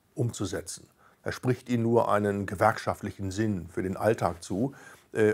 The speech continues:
und deshalb, und da steht er in der, in der Tradition der zarischen Intelligenzia und des zarischen Staates, ähm,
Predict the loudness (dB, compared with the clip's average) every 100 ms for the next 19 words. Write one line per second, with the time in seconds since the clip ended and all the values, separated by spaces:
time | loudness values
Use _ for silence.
0 | 2 2 4 4 6 6 6 4 4 4
1 | 4 2 4 2 4 4 4 -2 -2 -2
2 | 0 2 0 0 4 6 6 6 4 2
3 | 0 0 2 -2 -4 -4 0 2 4 2
4 | 0 0 0 0 0 0 2 -2 -4 2
5 | 4 4 0 -6 _ -20 -20 -20 -6 2
6 | 4 2